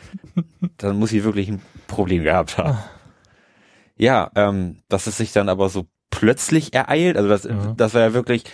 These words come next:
Speaker 1: Herzinfarkt im Flugzeug, ein Tag im Krankenhaus, tot.
Speaker 2: Ja.
Speaker 1: Ähm,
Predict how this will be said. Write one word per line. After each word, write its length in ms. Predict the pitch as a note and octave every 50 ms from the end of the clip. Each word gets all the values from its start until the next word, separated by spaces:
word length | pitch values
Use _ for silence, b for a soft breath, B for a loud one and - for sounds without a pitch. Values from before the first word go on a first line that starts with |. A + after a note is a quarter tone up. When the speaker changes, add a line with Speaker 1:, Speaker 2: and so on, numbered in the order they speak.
| B B B B B B B B B B _
Speaker 1:
Herzinfarkt 560 | - E3 E3+ - E3 - - D#3 D3 - -
im 100 | C3 C3
Flugzeug, 560 | - - E3+ D#3+ - - - D3+ D3 D3+ D#3 - b b b b b
ein 180 | - C3 C3+ C3+
Tag 180 | C3+ B2 -
im 80 | B2 A2+
Krankenhaus, 460 | - - C3+ C3+ A#2+ A#2 A#2+ A2 -
tot. 280 | - - E2 D#2 - b b b b b b _ _
Speaker 2:
Ja. 180 | D3 C3 A#2 - _ _ _ _
Speaker 1:
Ähm, 380 | G2 F#2+ F#2 F2+ F2 E2+ D#2+